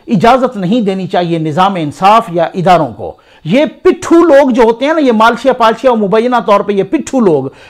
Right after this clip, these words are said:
ये आते हैं, चले जाते हैं, लेकिन इनकी जो एक लम्हों की खता होती है ना, वो मुल्क, रियासत,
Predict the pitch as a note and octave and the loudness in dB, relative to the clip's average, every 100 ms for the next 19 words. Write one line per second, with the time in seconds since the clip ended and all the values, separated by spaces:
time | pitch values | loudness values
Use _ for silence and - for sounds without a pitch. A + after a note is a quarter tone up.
0 | - A3 A3 A#3+ D4+ D4 C#4+ C#4 C#4+ A#3+ | -2 2 4 2 2 0 2 2 4 2
1 | A#3 B3 C#4 B3+ A#3 A#3+ B3 A#3+ D4 D#4 | 0 0 -2 0 -2 -2 -6 -2 0 0
2 | B3 C4+ C4+ B3+ - - D#3+ G#3+ - C4+ | 0 0 0 0 -6 -12 0 4 6 8
3 | C5+ C5 B4 B3+ C4+ - F3 C#4 F4 F4 | 6 4 2 0 2 0 0 2 4 4
4 | B3 C#4+ - A3+ B3+ B3 G#3 G#3 G#3+ F3 | 4 0 -2 0 4 4 2 0 -2 -2
5 | G3+ - - - C#3+ G#3+ A#3 F#3 E3+ B3 | -4 -6 -12 -16 -2 4 4 4 2 2
6 | A#3 E3+ F3 D#3 F3+ G3+ A#3 - G#3 | 2 0 -2 0 2 4 2 0 -4